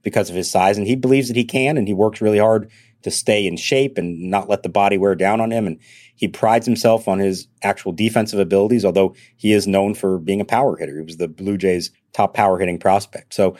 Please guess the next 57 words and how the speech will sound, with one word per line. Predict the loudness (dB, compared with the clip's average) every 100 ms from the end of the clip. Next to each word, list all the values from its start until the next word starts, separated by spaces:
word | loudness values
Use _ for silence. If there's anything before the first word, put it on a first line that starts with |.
| -14 -8
you | 0
know, | 2
we | 4
only | 4
got | 2
to | 0
see | 2
one | 4 2
at | 2
bat | 2 2
against | 0 0
Jose | 2 4 4
Alvarado. | 4 4 4 4 4
I |
wouldn't | 4 2 2
wish | 0 2
that | 0
upon | 0 -4
anybody. | -2 -2 0 0 -2 _ _ _ -4
The |
guy | 0 0
throws | 2 0 2
a |
hundred | 0 2 0
and | 0
has | -2
no | 0 0
clue | 0 -2
where | 0 -2
it's | -2
gonna | -4 0
go. | 0 0 -2 _ _ _
So | -4 0 2 2
he's | 2
gonna | 2 0
start | 2 2 2
a |
game | 0 0
here, | 2 4
Adams, | 4 4 0
in | -4
the | -2
next | -2 0
day | 2
or | 2
two. | 0 -2 -4 -6 _ -2
I'll | 0
be | 0
interested | -2 -6
to | -8
see | -4
how | 0 0
he |
looks | -2 -8 -8
for | -2
that. | 0 0
But, | -2